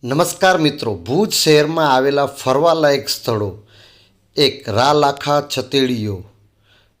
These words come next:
બે, આઈના મહેલ. ત્રણ, પ્રાગ મહેલ. ચાર, રામકુંડ. પાંચ, હમીરસર તળાવ અને રાજેન્દ્ર પાર્ક. છ,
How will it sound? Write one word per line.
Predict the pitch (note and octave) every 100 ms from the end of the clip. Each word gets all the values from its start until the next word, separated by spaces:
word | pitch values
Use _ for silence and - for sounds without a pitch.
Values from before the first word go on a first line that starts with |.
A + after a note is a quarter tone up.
| _ B2+
બે, | B2 C3+ C3+ C3+ _ _ -
આઈના | B2 B2+ C3+ D3
મહેલ. | D3+ C#3+ C#3+ D3+ D#3 - _ _ _ _ _ _ _ _ _
ત્રણ, | - C#3 A2 F#2 - _ _
પ્રાગ | - C#3 D3+ D#3
મહેલ. | D3 C3 A#2 G#2+ F2+ - _ _ _ _ _ _ _ _ _
ચાર, | - D3 A2+ F2+ - - A#2+
રામકુંડ. | A#2+ C#3 D#3+ D#3 - D#3+ A#2+ G2 - - _ _ _ _ _ _ _ _ _ -
પાંચ, | D#3 C3 G2 - -
હમીરસર | A#2 C3+ F#3 - G3
તળાવ | - D#3+ D#3+ E3+ E3+ -
અને | C3+ B2+ A#2
રાજેન્દ્ર | G#2+ A2+ G#2+ E3+ F#3 F3+
પાર્ક. | F#3 A#2 G2+ G2 - _ _ _ _ _ _ _ _ -
છ, | -